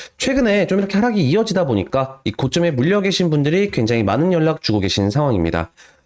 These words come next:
자, 제가 최대한 빠르게 답변을 드리고 있고, 오늘 이 브이아이피 세력 정보에 대해서 말씀드리도록 하겠는데요. 자, 사실 이 코인이라는 것도 정말 별게 없는 게, 이 차트를 백날, 천날 보셔도 이제 아실 분들은 다들 아실 겁니다.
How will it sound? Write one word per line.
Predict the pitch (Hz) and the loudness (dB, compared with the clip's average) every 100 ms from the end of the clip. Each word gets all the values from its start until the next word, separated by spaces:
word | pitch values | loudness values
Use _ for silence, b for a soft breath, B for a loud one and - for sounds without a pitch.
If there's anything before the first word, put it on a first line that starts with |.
| - | -6
자, | |
제가 | 165 170 170 | -2 0 0
최대한 | 220 240 233 | 0 0 0
빠르게 | 233 233 233 | 0 0 0
답변을 | 147 - 156 | -2 0 0
드리고 | 135 135 127 | 0 0 0
있고, | 95 - 110 117 - | 0 0 0 2 2
오늘 | 110 110 | 2 0
이 | 113 | 0
브이아이피 | 131 139 139 143 | 0 0 0 -2
세력 | 160 233 - | 0 -4 -2
정보에 | 202 190 180 | 0 2 2
대해서 | 165 151 156 | 2 0 0
말씀드리도록 | 95 - 117 113 113 113 | -2 -4 -6 -6 -6 -8
하겠는데요. | 160 151 113 180 131 - _ _ _ | -10 -6 -2 0 -2 -4 _ _ _
자, | - | -2
사실 | 202 262 202 | 0 2 0
이 | |
코인이라는 | 202 277 285 277 262 | -2 0 2 2 0
것도 | 240 226 | 0 -2
정말 | 226 170 180 | -2 0 0
별게 | 165 147 147 | 0 0 2
없는 | 113 147 185 | 0 0 0
게, | 131 131 - B _ | 0 0 -4 B _
이 | 120 | -2
차트를 | 120 226 233 226 | -2 0 -2 0
백날, | 131 147 233 | 0 0 0
천날 | 254 233 226 | 0 0 0
보셔도 | 180 160 156 220 - | 0 0 0 -2 -2
이제 | 107 107 | -2 0
아실 | 98 202 | 0 -2
분들은 | 202 165 156 143 | -2 0 2 2
다들 | 101 | 2
아실 | 95 85 - | 0 -2 -2
겁니다. | 92 82 90 76 | -2 0 0 -4